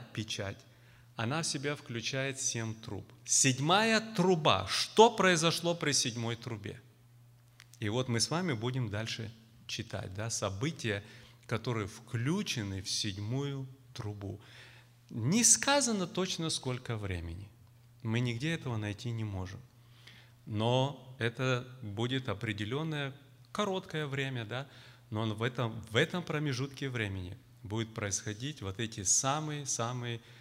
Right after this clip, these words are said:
такие, будем говорить, сильные события. Опять-таки, это уже где-то мое такое, э, может быть, мысли такие, да, но, но мы с вами видим, что до этого момента, до окончания шестой трубы –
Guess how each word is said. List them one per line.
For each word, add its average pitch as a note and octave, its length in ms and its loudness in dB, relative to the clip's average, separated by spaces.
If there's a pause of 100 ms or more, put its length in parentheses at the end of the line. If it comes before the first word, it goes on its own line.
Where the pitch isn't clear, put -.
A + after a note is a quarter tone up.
(200)
такие, G#2+ 300 -4
будем G#2 300 -4
говорить, G2 260 -4
сильные G2+ 400 -4
события. G#2 580 -6
Опять-таки, C3+ 600 0
это G#2+ 220 -2
уже B2 380 2 (760)
где-то A2+ 380 2
мое A2+ 280 2
такое, A2 500 0 (520)
э, G#2 280 -2
может G#2 240 -4
быть, G2+ 200 -4
мысли A#2+ 380 0
такие, G2 420 -4
да, G#2 180 -2
но, G#2+ 380 0 (420)
но G#2+ 120 -2
мы B2 120 2
с - 80 4
вами C3 240 2
видим, A#2+ 420 0 (640)
что A#2 400 2
до G2+ 180 2
этого C3 300 2
момента, B2+ 540 2
до B2+ 340 2
окончания B2+ 640 2
шестой A#2 500 0
трубы – A2+ 500 -2